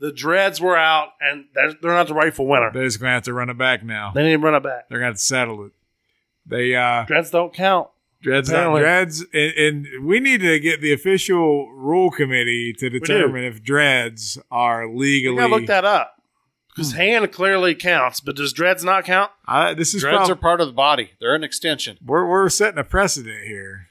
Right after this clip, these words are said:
Speaker 3: You know, they're like your toes, your fingers, your appendages.
Speaker 2: You,
Speaker 1: We
Speaker 2: someone,
Speaker 1: all wanna know.
Speaker 2: someone should write a letter. You gonna write a letter?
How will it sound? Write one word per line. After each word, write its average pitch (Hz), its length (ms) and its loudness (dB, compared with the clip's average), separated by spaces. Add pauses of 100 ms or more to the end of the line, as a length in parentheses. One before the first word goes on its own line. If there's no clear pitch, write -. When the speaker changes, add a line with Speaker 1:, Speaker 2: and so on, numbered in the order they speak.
(160)
Speaker 3:
You 123 80 -12
know, 135 160 -2
they're 139 120 0
like 151 200 2
your 123 80 -12
toes, 147 400 4
your 113 60 -4
fingers, 131 400 -4
your 110 100 -4
appendages. 107 560 -2
Speaker 2:
You, 147 160 -4
Speaker 1:
We 151 80 0
Speaker 2:
someone, 175 180 0
Speaker 1:
all 180 60 0
wanna 175 240 2
know. 175 260 0
Speaker 2:
someone 208 320 0
should 175 160 0
write 175 200 0
a 139 40 0
letter. 135 380 -4 (920)
You 160 100 -10
gonna 165 100 0
write 165 140 2
a 160 40 0
letter? 160 360 -2